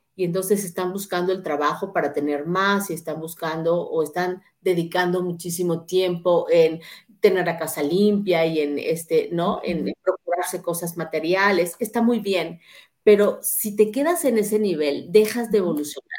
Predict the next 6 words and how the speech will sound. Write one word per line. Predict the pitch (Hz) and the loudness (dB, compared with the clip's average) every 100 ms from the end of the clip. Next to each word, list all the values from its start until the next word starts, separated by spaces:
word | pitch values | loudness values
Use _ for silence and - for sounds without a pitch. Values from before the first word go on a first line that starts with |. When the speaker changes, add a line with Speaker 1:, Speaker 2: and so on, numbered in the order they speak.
| - - | -18 -18
Speaker 1:
dejas | 175 180 175 196 | -4 -2 -2 -4
de | 185 | -6
crecer. | - 139 - - - _ - - - | -8 -10 -10 -14 -18 _ -20 -16 -6
Necesitamos | 175 190 196 175 185 247 247 | -2 -2 -2 -2 0 0 2
además | 180 147 165 202 - | 0 2 -2 -2 -4
saber. | 180 135 147 185 202 | -2 -2 0 -2 -4